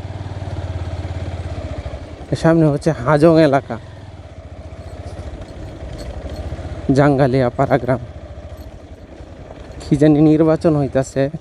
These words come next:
হাজংদের নির্বাচন নাকি খ্রিস্টানদের নির্বাচন গারতির। এটা হচ্ছে একটা হাজং এলাকা,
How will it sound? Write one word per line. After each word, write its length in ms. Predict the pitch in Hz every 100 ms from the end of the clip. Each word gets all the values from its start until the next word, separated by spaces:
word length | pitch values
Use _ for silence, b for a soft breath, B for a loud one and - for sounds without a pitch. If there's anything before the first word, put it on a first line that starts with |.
| - - - - - - - - - - - - - - - - - - - - -
হাজংদের 600 | 131 127 143 147 151 160
নির্বাচন 640 | 156 160 156 160 - 175 165
নাকি 440 | 131 139 - 143 127 - - - - - - - - - -
খ্রিস্টানদের 580 | 156 - 160 151 139
নির্বাচন 520 | 131 135 127 131 127 117 - - 135
গারতির। 440 | 127 131 - 123 - - - - - - - - - - - - - - - - - - - - -
এটা 260 | 131 -
হচ্ছে 280 | 135 143 156
একটা 220 | 143 -
হাজং 440 | 127 123 123 123 135
এলাকা, 380 | 117 120 -